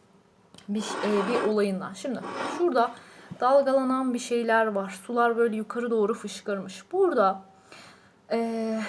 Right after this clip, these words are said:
gönlünüzün taşmış olduğunu, artık içli-, içinizdeki derdinizin, e, gönlünüzün çok dolu olduğunu,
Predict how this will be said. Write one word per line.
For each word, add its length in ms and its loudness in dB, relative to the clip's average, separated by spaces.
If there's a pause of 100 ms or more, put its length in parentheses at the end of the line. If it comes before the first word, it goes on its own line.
(400)
gönlünüzün 800 0
taşmış 600 -6
olduğunu, 540 -2
artık 420 -2
içli-, 420 -8
içinizdeki 640 -6
derdinizin, 760 -2 (640)
e, 280 -2
gönlünüzün 760 -2 (200)
çok 360 -6
dolu 200 2
olduğunu, 580 -2